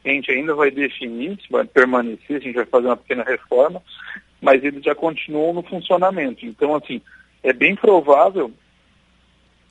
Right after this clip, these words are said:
é bem provável que, ah,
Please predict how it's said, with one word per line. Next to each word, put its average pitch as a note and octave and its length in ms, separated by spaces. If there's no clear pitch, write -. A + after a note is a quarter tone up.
é - 100
bem C#3 180
provável D#3 640
que, F3 380
ah, D3 320